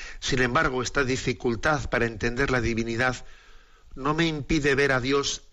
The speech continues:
en cada acto solidario, en cada gesto de entrega y estima al prójimo que realiza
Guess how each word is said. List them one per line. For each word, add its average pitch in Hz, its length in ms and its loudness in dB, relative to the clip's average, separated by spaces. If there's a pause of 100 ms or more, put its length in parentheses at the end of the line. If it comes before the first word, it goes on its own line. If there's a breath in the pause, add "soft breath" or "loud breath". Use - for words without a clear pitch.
(120)
en 131 180 0
cada 127 280 0
acto - 480 -2
solidario, 123 800 0 (840 soft breath)
en 117 100 -6
cada 113 240 -2
gesto 135 360 0
de 127 80 4
entrega 117 600 -2 (180)
y 123 140 0
estima 127 440 0
al 117 140 0
prójimo 117 540 -2
que 117 100 -2
realiza 117 560 0